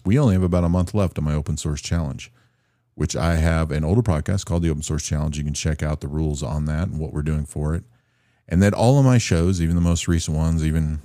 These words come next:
my social media accounts, I drop tidbits of information all the time to help people with the Open Source Challenge. I'd love to find some people that want to do that, want to give it a shot, do the best they can, and see what information they can find. I could just do a subscription thing, but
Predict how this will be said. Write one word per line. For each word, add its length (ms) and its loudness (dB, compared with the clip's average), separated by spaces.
my 340 -4
social 300 -4
media 200 2
accounts, 360 -4
I 220 0
drop 320 0
tidbits 340 -2
of 60 -12
information 480 0
all 80 0
the 60 -2
time 260 -2
to 60 -2
help 160 -4
people 180 -2
with 80 -4
the 60 -2
Open 160 -4
Source 200 -8
Challenge. 380 -6
I'd 200 -6
love 440 -2
to 80 -12
find 260 -2
some 120 -8
people 380 -2
that 300 -4
want 280 -4
to 60 -6
do 200 4
that, 340 4
want 180 0
to 80 -4
give 140 0
it 60 2
a 40 2
shot, 400 0
do 80 -4
the 80 -4
best 240 -2
they 100 -4
can, 220 -2
and 120 -2
see 120 -8
what 100 -2
information 480 -6
they 80 -4
can 120 -10
find. 400 -6
I 80 0
could 200 2
just 220 2
do 100 4
a 60 2
subscription 560 -2
thing, 360 2
but 260 -2